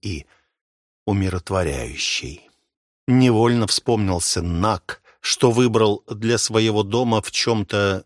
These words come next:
неуловимо похожее место. Сейчас я как никогда его понимал. Интересно, как там этот чешуйчатый? Уже забрал свой приз, еще сражается, или победа на этот раз досталась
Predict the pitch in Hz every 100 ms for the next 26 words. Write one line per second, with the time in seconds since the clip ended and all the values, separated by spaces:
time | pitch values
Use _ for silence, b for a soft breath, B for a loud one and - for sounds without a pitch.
0 | - 110 104 101 101 123 113 107 104 -
1 | 113 101 98 95 95 98 95 85 - -
2 | 71 69 _ _ _ _ _ - 104 -
3 | 135 127 - 104 104 104 85 - - 98
4 | 107 107 113 110 98 80 78 - 82 78
5 | 69 62 60 - _ _ _ _ 104 101
6 | 117 98 - 71 69 - _ _ _ _
7 | - 127 - - 113 - 113 - 95 -
8 | _ _ - 120 - 117 90 - 78 -
9 | 127 - _ _ _ _ _ _ _ _
10 | _ 113 107 107 113 123 160 147 127 120
11 | - 117 90 73 - 95 90 - 123 -
12 | 117 110 123 147 135 - - 120 127 123
13 | 117 110 117 117 110 101 107 107 98 101
14 | 107 - 92 101 - - 110 107 104 -